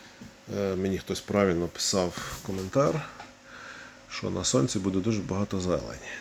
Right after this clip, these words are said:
І це правда так. Було дуже багато зелені, мене це сильно не турбувало.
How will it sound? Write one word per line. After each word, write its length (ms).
І 60
це 140
правда 440
так. 380
Було 280
дуже 240
багато 360
зелені, 420
мене 240
це 160
сильно 360
не 140
турбувало. 760